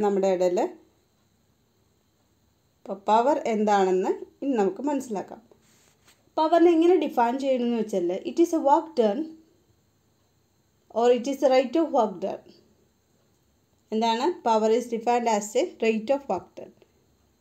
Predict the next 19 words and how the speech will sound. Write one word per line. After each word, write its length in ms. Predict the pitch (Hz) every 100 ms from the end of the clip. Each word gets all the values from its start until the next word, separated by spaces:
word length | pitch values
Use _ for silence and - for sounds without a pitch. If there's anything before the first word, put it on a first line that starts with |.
| _ _ _
ഇപ്പോൾ 140 | - 262 285
W 320 | 262 349 403 349 233
ആണ് 140 | 262 285
നമ്മൾ 180 | 226 240 226
വർക്ക് 280 | 220 202 202
ഡൺ 140 | 254
എന്ന് 140 | 240 202
വിചാരിക്കാം. 400 | 170 170 - - - _ _ - 233
അതൊരു 220 | 269 269
യൂണിഫോം 380 | 277 302 339 349 320
റേറ്റിൽ 280 | 285 - 269
നടക്കുകയാണെങ്കിൽ 600 | 214 208 254 202 156 190 311 - _ _ _ -
നമുക്കതിനെ 440 | 233 226 254 240 233
എങ്ങനെ 220 | 226 226 233
റെപ്രസെന്റ് 320 | 208 208 208
ചെയ്യാം? 200 | 202 196 202 208 196 196 220
W 100 | 262 339 - 196
by 100 | 185 175
T. 80 | 175